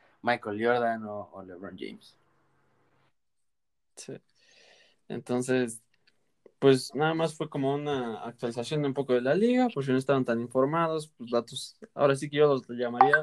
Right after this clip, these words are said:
Speaker 2: los datos curiosos de la liga. Y pasaremos al último, bueno, a la penúltima sección, que la última sección es algo muy breve, pero la penúltima,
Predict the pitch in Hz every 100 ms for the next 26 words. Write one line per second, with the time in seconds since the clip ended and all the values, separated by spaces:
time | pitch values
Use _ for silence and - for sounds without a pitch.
0 | - - 123 127 143 - 127 127 123 110
1 | 110 143 160 175 - - _ _ _ _
2 | _ _ _ _ 147 147 170 165 131 131
3 | 151 147 131 131 147 - 147 160 175 _
4 | _ 135 127 113 110 110 123 143 151 131
5 | 104 - 165 196 - 104 104 104 110 127
6 | 120 110 117 123 117 117 117 117 120 123
7 | 139 160 - 101 101 - 113 127 135 147